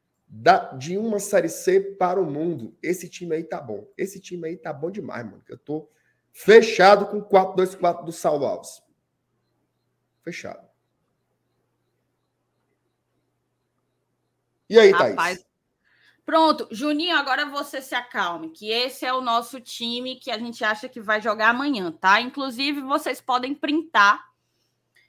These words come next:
Speaker 2: Ó, não, só tem que mudar o pobre do Fernando Miguel que tá lesionado,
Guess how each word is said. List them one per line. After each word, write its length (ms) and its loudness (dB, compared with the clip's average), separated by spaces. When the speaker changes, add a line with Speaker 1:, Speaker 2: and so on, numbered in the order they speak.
Speaker 2:
Ó, 200 0
não, 320 -6
só 260 -4
tem 240 -6
que 80 -18
mudar 420 0
o 480 -10
pobre 200 -8
do 60 -14
Fernando 380 -10
Miguel 300 -8
que 100 -20
tá 80 -8
lesionado, 580 -12